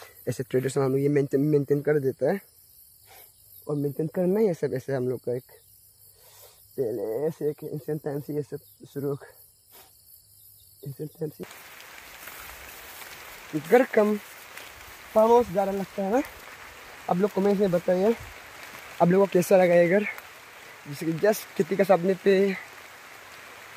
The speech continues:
अगर आप लोग को आने, आने मन हो तो कभी कभी आने भी कर सकता है। कहते कहीं पर हम लोग अपना है, अपना ही घर से सोचता है, क्योंकि हम लोग पहले तो पूरा दस बीस साल साथ में बैठा है और अभी तक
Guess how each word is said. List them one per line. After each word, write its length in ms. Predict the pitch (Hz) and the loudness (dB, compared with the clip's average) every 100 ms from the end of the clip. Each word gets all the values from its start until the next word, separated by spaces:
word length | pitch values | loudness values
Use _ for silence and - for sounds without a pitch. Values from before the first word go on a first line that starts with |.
| - | -8
अगर 140 | 156 175 | 0 2
आप 100 | 170 | 2
लोग 120 | 175 | 0
को 100 | 196 | 0
आने, 160 | 185 190 | 0 0
आने 300 | 185 185 202 | -2 0 0
मन 160 | 208 | 2
हो 80 | 214 | 0
तो 100 | 214 | -2
कभी 220 | 214 202 | -4 -4
कभी 240 | 214 220 240 | -2 -2 0
आने 200 | 247 226 | -2 -2
भी 100 | 214 | -6
कर 260 | - 269 | -4 -4
सकता 280 | 247 226 226 | -4 2 4
है। 180 | 226 220 - - - - - - - - - - - - - - - - - - - - - - | 4 2 -6 -20 -20 -20 -20 -20 -18 -18 -18 -20 -20 -20 -18 -16 -16 -16 -18 -18 -16 -14 -12 0
कहते 200 | 170 175 | 2 4
कहीं 180 | 175 170 | 6 6
पर 160 | - 170 | 6 4
हम 120 | 165 | 4
लोग 100 | - | 6
अपना 280 | 180 175 180 | 6 6 6
है, 180 | 180 190 - - - - - - - - - - 156 | 4 0 -8 -18 -20 -20 -20 -20 -20 -20 -20 -8 -6
अपना 240 | 143 196 | 2 4
ही 60 | 208 | 6
घर 140 | 185 | 4
से 240 | 175 170 | 0 -8
सोचता 380 | 185 185 - 190 | -6 -6 -4 2
है, 120 | 185 | 2
क्योंकि 240 | 175 165 175 | 2 -2 0
हम 120 | 170 | 2
लोग 80 | 180 - - 180 - - - - - | 0 -4 -10 -10 -12 -20 -20 -10 0
पहले 180 | 175 175 | 4 4
तो 140 | - | 2
पूरा 240 | 160 185 175 | 0 4 4
दस 220 | 165 156 | 4 0
बीस 180 | 170 - | -2 0
साल 160 | 180 | 2
साथ 220 | - 180 | 6 6
में 160 | 190 196 | 8 4
बैठा 220 | 170 - | 4 4
है 100 | 180 - 185 | 4 4 2
और 80 | |
अभी 160 | 190 190 | 2 2
तक 200 | - | 0